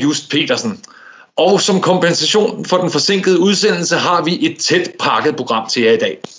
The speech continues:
Væsentlige dele af U S A har været nu lukket ned længe,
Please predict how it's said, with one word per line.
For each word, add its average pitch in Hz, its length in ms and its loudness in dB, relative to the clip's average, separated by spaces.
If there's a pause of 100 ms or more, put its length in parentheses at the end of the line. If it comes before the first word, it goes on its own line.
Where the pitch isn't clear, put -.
(840)
Væsentlige 220 500 2
dele 170 280 2
af 175 40 4
U 151 160 4
S 143 100 2
A 175 140 4
har 151 100 0
været 147 200 2
nu 131 220 2
lukket 139 320 2
ned 156 160 2
længe, 127 440 0